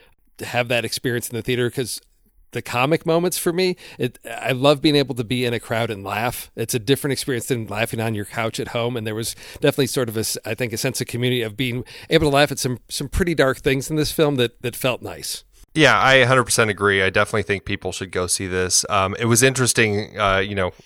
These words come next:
Speaker 2: getting a sense of who was really clicking with the film in the audience and who wasn't. You could hear, you know, d-, certain different people <laughs> laughing and certain people, I think,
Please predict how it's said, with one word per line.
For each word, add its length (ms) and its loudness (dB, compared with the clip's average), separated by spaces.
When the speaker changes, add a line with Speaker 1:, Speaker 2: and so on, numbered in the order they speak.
Speaker 2:
getting 260 2
a 60 2
sense 260 4
of 160 2
who 200 2
was 180 4
really 220 4
clicking 360 0
with 140 2
the 100 -6
film 320 4
in 120 -4
the 100 2
audience 380 2
and 100 -4
who 80 0
wasn't. 360 0
You 100 -4
could 140 -12
hear, 240 0
you 180 -4
know, 100 -2
d-, 220 -6
certain 320 2
different 320 -2
people 320 -4
<laughs> 0 -
laughing 360 0
and 120 -6
certain 180 -6
people, 260 -4
I 120 2
think, 220 -8